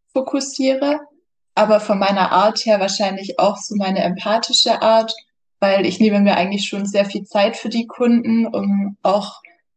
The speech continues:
ja, das Angebot an sich, aber auch die Person selber richtig kennenzulernen. Ich finde, das ist extrem wichtig für die Positionierung,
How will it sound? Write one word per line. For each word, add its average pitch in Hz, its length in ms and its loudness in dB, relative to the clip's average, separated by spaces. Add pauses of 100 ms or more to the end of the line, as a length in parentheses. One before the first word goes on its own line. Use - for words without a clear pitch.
(180)
ja, 190 280 2
das 190 200 -4
Angebot 208 580 2
an 185 180 0
sich, 247 360 -2
aber 190 180 2
auch 202 100 0
die 180 160 -10
Person 202 560 -6
selber 208 580 2 (140)
richtig 185 340 -8
kennenzulernen. 247 920 0
Ich - 160 -6
finde, 214 200 -4
das - 160 -10
ist - 260 -14
extrem 202 540 -4
wichtig 214 420 -6
für 208 80 -10
die 196 180 -8
Positionierung, 262 1200 0